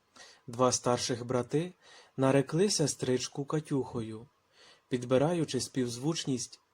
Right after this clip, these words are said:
до своїх імен Андрюхи і Антохи. Але як би там не було, сестру любили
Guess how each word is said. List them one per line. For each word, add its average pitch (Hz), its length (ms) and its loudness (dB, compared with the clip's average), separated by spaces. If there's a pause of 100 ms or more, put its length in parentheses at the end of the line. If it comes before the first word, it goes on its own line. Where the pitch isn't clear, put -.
до 131 160 -2
своїх 131 480 -2
імен 127 460 -2 (420)
Андрюхи 127 720 -2 (140)
і 139 120 -6
Антохи. 127 640 -2 (880)
Але 147 240 6
як 196 200 2
би 180 100 2
там 180 240 4
не 165 100 6
було, 151 540 -2 (300)
сестру 170 540 -2
любили 127 600 0